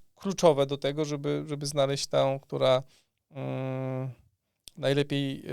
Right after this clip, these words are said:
y, konwertuje. Boję się, że jak z-, będę to rozwijał, to za bardzo, y, odejdę od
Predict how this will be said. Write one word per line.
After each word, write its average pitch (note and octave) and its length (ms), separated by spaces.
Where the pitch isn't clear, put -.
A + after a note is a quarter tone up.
y, C3 40
konwertuje. C#3+ 520
Boję F3 280
się, E3+ 140
że D#3+ 220
jak E3+ 140
z-, D#3+ 260
będę D#3+ 200
to E3 80
rozwijał, D3+ 360
to D3+ 260
za D3 120
bardzo, D3+ 760
y, D#3 60
odejdę D3 480
od C#3+ 180